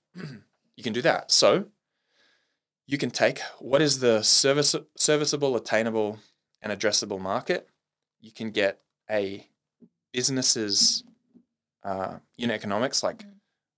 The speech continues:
Speaker 1: basically ho-, how much revenue they can generate per customer per year,
Speaker 2: Yep.
Speaker 1: whatever.
Speaker 2: Okay.
Speaker 1: And you can do a simple spreadsheet to s-,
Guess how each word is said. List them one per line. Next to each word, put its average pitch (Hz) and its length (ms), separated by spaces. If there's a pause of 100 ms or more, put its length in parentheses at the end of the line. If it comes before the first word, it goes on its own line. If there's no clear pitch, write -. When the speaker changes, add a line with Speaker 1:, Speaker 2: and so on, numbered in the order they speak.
(160)
Speaker 1:
basically - 580
ho-, - 140 (160)
how - 140
much 107 200
revenue 98 280
they 92 140
can 98 160
generate 92 420
per - 120
customer - 360
per - 160
year, 95 180
Speaker 2:
Yep. 92 60
Speaker 1:
whatever. 156 440
Speaker 2:
Okay. - 260 (180)
Speaker 1:
And 120 100
you 143 60
can 190 120
do 160 120
a 135 40
simple 147 280
spreadsheet 120 640
to - 80
s-, - 240